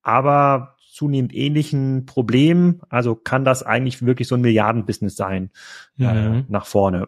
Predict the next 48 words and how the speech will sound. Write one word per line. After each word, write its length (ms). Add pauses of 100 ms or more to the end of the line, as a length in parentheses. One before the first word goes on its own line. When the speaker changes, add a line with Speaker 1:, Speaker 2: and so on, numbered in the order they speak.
Speaker 1:
Nach 140
allen 240
Zahlen, 480
äh, 320
die 120
ich 220
mir 140
angeschaut 360
habe, 160
kann's 160
auf 140
jeden 140
Fall 140
ein 80
Milliarden-Business 600
sein, 240
weil 120
wir 100
haben 100
ja, 60
glaub 120
ich, 60
in 80
unserem 160
Podcast 400
mit 140
Philipp 180
Schröder 220
gelernt, 260
dass 140
ja 280 (960)
diese 200
fünfhundert, 560
knapp 200
fünfhundert 360
Millionen 260
Euro 180
Umsatz 280
in 80
zwanzig 260
dreiundzwanzig 720
mit, 420 (240)
äh, 300
nur 320
sechzehntausend 960
Kunden 320
gemacht 380
wurden. 320